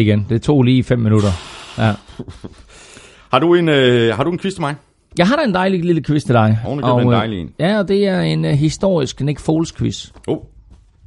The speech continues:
Speaker 1: Fordi, øh, Nick Foles, øh, er jo ud over at være en fantastisk historie,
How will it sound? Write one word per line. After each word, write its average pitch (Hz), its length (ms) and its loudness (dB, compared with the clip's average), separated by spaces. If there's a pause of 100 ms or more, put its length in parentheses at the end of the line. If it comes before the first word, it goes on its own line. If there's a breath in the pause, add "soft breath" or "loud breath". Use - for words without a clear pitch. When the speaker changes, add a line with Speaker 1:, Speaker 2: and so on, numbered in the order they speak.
(640 loud breath)
Speaker 1:
Fordi, 127 600 2
øh, 120 420 2 (140)
Nick 139 220 -2
Foles, 180 640 -2
øh, 127 360 -4
er 131 160 -2
jo 127 180 2
ud 160 120 2
over 131 140 2
at 120 120 0
være 117 100 0
en 113 80 -2
fantastisk 120 540 -4
historie, 147 400 2